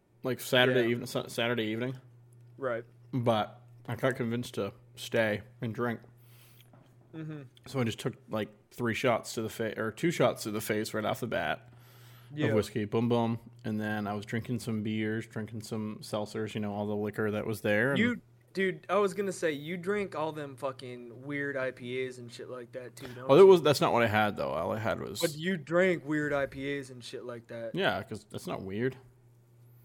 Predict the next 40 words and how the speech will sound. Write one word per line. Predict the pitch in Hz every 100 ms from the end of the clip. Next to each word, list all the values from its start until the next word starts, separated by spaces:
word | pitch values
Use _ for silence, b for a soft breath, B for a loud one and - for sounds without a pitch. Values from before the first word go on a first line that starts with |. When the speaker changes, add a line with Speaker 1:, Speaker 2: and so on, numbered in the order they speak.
| - - 139
Speaker 2:
Uh, | 156 151
well, | 156 147 139 - - - - -
it's | 147 143
weird | 151 185 180 151
to | 156
me. | 147 139 123 120 - 110
Speaker 1:
Why | 110
is | 107
it |
weird | - 101
to | 180
Speaker 2:
Weird, | 233 208
Speaker 1:
you? | - - -
Speaker 2:
uh, | 175
to | - 214
me, | 233 247 247 - -
the, | 165 165 160
the | 156 151
Speaker 1:
You | 147 262
are | 285
Speaker 2:
word |
Speaker 1:
dressed | 180 147 143 156 -
right | 139
Speaker 2:
weird | 156
Speaker 1:
now | 151 160
like | 139 123
somebody | - 131 131 120
who | 120
would | 113 110
be | 113
fucking | 104 123 110 110 104
into | 110 - - -
I |
P | - -
As. | - 107
Let's | 107 -
be | 104
real | 92 -
right | - -
now. | -